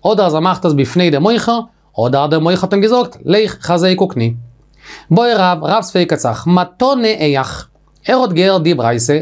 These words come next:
עוד צגי ספיקת, כזה די ברייסה רד דווקא במחירה. אובר במתונה, ברגע זוקתם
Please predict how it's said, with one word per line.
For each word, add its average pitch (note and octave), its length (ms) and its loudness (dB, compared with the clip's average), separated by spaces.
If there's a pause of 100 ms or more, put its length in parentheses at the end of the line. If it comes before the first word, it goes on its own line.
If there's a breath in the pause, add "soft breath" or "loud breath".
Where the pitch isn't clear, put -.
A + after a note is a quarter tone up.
עוד C3+ 120 -2
צגי D#3 220 2
ספיקת, F#3+ 400 -2
כזה G#3+ 280 0
די F#3+ 80 2
ברייסה E3+ 400 0
רד F3+ 140 0
דווקא D#3+ 400 0
במחירה. D3+ 480 -2 (760 loud breath)
אובר E3 280 2
במתונה, D3 600 0 (640 soft breath)
ברגע A3 400 0
זוקתם F3+ 540 0